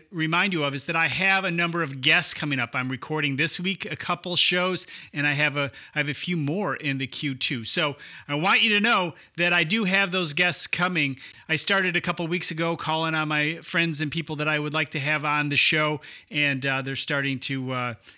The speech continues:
kind of put me in the calendar now. So that's, that's good. I'm looking forward to talking with some other folks.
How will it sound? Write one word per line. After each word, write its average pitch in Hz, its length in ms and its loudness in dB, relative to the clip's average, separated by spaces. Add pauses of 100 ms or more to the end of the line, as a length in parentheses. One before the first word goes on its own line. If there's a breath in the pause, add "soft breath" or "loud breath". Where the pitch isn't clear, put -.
(120)
kind 127 200 -8
of 120 300 -6
put - 180 -10
me 131 140 0
in 127 80 -2
the 123 80 -6
calendar 127 500 -4
now. 113 160 -4
So 110 160 -8
that's, 135 260 -2
that's 139 260 -4
good. 127 200 -4
I'm 123 120 -4
looking 135 260 -4
forward 139 300 -4
to 127 180 -2
talking 233 380 0
with 156 100 0
some 151 140 -2
other 151 180 -2
folks. - 380 -4